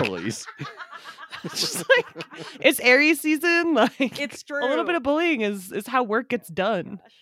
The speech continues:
Speaker 2: Kate, you, you know this.
Speaker 3: Burbo. <laughs>
Speaker 1: Burbo's mad with power.
Speaker 3: Oh my
Speaker 2: <laughs> I know
Speaker 3: God.
Speaker 2: this was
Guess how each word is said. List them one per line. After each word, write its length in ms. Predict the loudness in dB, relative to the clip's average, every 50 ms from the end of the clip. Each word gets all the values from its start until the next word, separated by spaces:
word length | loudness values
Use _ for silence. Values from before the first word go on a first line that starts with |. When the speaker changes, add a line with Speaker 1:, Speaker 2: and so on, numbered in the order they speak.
| _ _ _ _ _ _ _ _ _ _ _ _ _ _ _ _ _ _ _ _ _ _ _ _ _ _ _ _ _ _ _ -4
Speaker 2:
Kate, 260 | 0 0 0 0 0
you, 180 | -2 -4 -4 -6 -10 -10
you 180 | -8 -6 -4
know 180 | -2 -2 -2 -2
this. 360 | -4 -8 -12 -12 -14 -20 -20 -20 _ _ _ _ _ _
Speaker 3:
Burbo. 420 | -10 -10 -4 -2 0 2 2 0 0 -2 -8 -14 -14 -14 -14 _ _ _
<laughs> 480 | _ _ _ _ _ _ _ _ -12 -10
Speaker 1:
Burbo's 340 | -10 -6 -4 -6 -6 -6 -4
mad 220 | -4 -4 -4 -4
with 140 | -6 -10 -10
power. 440 | -6 -4 -2 -2 -2 -2 -2 -4 -4 -8 _ _ _ _ _ _ _ _ _ _ _ _ _ _ _ _ _ _ _ _ _ _ _ _ _ _ _ -16 -16
Speaker 3:
Oh 100 | -8 -8
my 140 | -8 -6 -4
Speaker 2:
<laughs> 40 |
I 80 | -8 -8 -6
know 120 | -8 -10 -8
Speaker 3:
God. 120 | -8 -8 -10
Speaker 2:
this 80 | -12 -12
was 100 | -18